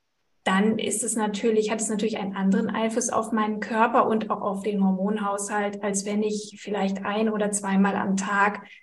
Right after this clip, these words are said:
mal, ähm, Milchprodukte konsumiere oder mir mal auf mein Ofengemüse ein Feta drüber mache oder morgens, äh, ein halbes Glas, ähm, Schafsjoghurt esse. Also das, ähm, ist ja im Verhältnis,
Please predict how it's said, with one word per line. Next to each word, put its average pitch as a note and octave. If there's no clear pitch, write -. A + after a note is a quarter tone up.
mal, G3
ähm, G3
Milchprodukte G3+
konsumiere F#3+
oder G3+
mir G3
mal F#3+
auf -
mein G#3+
Ofengemüse A3
ein G#3
Feta A#3+
drüber A3+
mache G#3+
oder G#3
morgens, G3+
äh, G3
ein -
halbes G3+
Glas, G3+
ähm, G3+
Schafsjoghurt G#3
esse. G3
Also G3+
das, G3
ähm, G3
ist -
ja G#3
im G3+
Verhältnis, A3